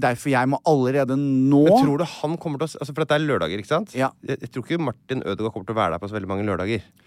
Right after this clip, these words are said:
Speaker 1: Jeg tror ikke på veldig mange lørdager, men nå er det jo premiere førstkommende lørdag,
Speaker 2: Ja,
Speaker 1: da.
Speaker 2: men Jan, de spiller jo kamp. Han er kaptein på Arsenal. De spiller jo kamp på lørdager.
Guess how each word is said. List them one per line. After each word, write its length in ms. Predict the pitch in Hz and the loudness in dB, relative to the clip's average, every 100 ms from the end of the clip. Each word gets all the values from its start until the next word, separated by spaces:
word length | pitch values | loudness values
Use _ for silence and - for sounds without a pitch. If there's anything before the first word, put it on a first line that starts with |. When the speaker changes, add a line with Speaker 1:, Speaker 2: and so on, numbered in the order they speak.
| - - | -20 -4
Speaker 1:
Jeg 120 | 175 | -2
tror 120 | 156 | -2
ikke 120 | - 117 | -6 -6
på 80 | 190 - | -6 -6
veldig 400 | 160 214 135 131 | 2 2 2 -2
mange 380 | 160 165 117 95 | 0 -2 -2 -6
lørdager, 420 | 95 113 147 254 | -6 -2 4 4
men 100 | 151 | 4
nå 80 | 139 | 2
er 60 | 127 | 2
det 60 | 123 | 0
jo 20 | |
premiere 560 | 143 165 165 107 82 123 | 0 2 2 0 -4 -6
førstkommende 380 | 110 - 135 135 | -6 -6 -2 0
lørdag, 140 | 120 180 | 0 0
Speaker 2:
Ja, 60 | |
Speaker 1:
da. 20 | |
Speaker 2:
men 80 | 156 | 2
Jan, 140 | 156 156 | 0 -2
de 100 | 147 | -6
spiller 180 | 147 | -8
jo 60 | 139 | -6
kamp. 300 | - 147 - - | -6 -8 -10 -6
Han 100 | 135 | -6
er 40 | 123 | -4
kaptein 400 | 143 - 123 123 | -8 -8 -6 -4
på 80 | 123 | -4
Arsenal. 260 | 123 139 131 _ _ _ _ - | -4 -6 -8 _ _ _ _ -18
De 60 | |
spiller 220 | 135 143 123 | -8 -6 -6
jo 40 | - | -4
kamp 160 | 131 - | -8 -6
på 100 | 131 | -6
lørdager. 300 | 90 76 | -6 -6